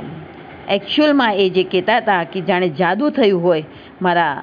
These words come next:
દીકરા અને એના દોસ્ત વચ્ચે દુશ્મની થઈ, તો એમાં મને જે સમજમાં આવ્યું એ આ ચુગલી જ હતી. અઝીઝો, અને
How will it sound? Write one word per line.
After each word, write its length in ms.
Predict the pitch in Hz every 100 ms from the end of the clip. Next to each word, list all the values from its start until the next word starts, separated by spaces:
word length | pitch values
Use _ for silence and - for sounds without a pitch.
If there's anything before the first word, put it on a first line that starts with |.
| - 170
દીકરા 340 | 175 220 240
અને 140 | 240 214
એના 160 | 190
દોસ્ત 340 | 165 190 196 196
વચ્ચે 220 | 180 180
દુશ્મની 480 | 156 151 208 240 226
થઈ, 220 | 196 180
તો 120 | 180
એમાં 400 | 165 175 165 160 - - - - - - - 190
મને 300 | 190 247 311
જે 140 | 269 262
સમજમાં 480 | 226 196 180 175
આવ્યું 320 | 165 156 160 - - - - - - 180
એ 100 | 170
આ 140 | 156 -
ચુગલી 360 | 208 175 233 269
જ 80 | 170
હતી. 300 | 160 - - - - - - - - - - - - - - - - - - - - - - - - - -
અઝીઝો, 420 | 170 180 156 165 131 - - - - -
અને 220 | 208 185